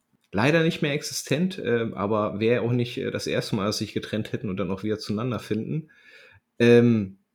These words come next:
ist für mich so, so, so eine, so eine, so eine kleine Herzensangelegenheit, genau aus den Gründen, die ich halt gerade aufgezählt habe. Jedes Album, du, du, du, du hörst es an,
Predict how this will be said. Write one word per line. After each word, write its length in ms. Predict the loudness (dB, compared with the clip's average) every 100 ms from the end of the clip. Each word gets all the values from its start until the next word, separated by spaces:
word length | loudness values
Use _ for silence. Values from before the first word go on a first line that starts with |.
| _
ist 160 | -2 2
für 80 | 4
mich 300 | 4 2 0
so, 380 | 2 4 2 0
so, 140 | -4
so 180 | -2 -2
eine, 140 | -2
so 100 | -2
eine, 140 | -4 -4
so 80 | -6
eine 120 | -6
kleine 300 | -4 -4 -4
Herzensangelegenheit, 1000 | -6 -6 -6 -6 -8 -6 -4 -4 -4 -4
genau 200 | -4 -4
aus 120 | -4
den 140 | -4 -4
Gründen, 240 | -4 -6
die 60 | -6
ich 60 |
halt 160 | -8 -8
gerade 240 | -6 -4
aufgezählt 540 | -6 -8 -12 -10 -10 -6
habe. 260 | -6 -6 -10 -20 -20 -20 _ _ -20 -12
Jedes 520 | -8 -2 0 -2 -4
Album, 680 | -2 2 2 0 -4 -12 -12
du, 100 | -10
du, 160 | -4 -6
du, 260 | -6 -8
du 260 | -4 -2 -2
hörst 320 | 2 0 0
es 280 | -4 -6 -4
an, 340 | -2 0 -4